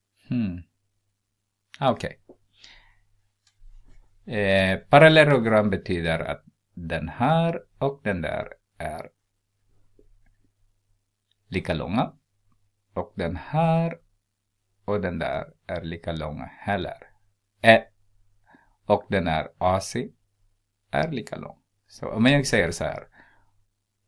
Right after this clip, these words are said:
Parallellogram, eh, definitionen av parallellogram säger så här. A D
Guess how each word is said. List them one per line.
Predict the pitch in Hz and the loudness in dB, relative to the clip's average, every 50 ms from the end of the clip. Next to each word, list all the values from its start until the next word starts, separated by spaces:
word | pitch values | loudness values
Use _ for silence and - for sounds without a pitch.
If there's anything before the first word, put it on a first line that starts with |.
| _ - | _ 4
Parallellogram, | - 120 127 123 123 123 117 113 107 104 107 104 98 95 92 90 90 92 95 - _ _ - | 6 8 8 8 8 6 4 4 2 0 0 0 0 0 0 0 0 -2 -4 -6 _ _ -8
eh, | - 107 101 | -4 -2 0
definitionen | 104 101 - 127 113 110 110 - 120 113 113 107 | 0 0 2 2 2 2 2 2 2 2 2 2
av | 101 | 0
parallellogram | 95 - 98 95 87 85 85 82 85 82 82 82 82 80 - | -2 -2 -2 0 0 0 -2 -4 -4 -4 -4 -4 -4 -4 -4
säger | - - 92 85 87 | -4 -2 -2 -2 -2
så | - - 90 | -2 -2 -2
här. | 90 - - - _ _ | -2 -2 -4 -8 _ _
A | - 104 123 139 | 2 4 4 4
D | 139 135 135 - - | 4 2 2 0 0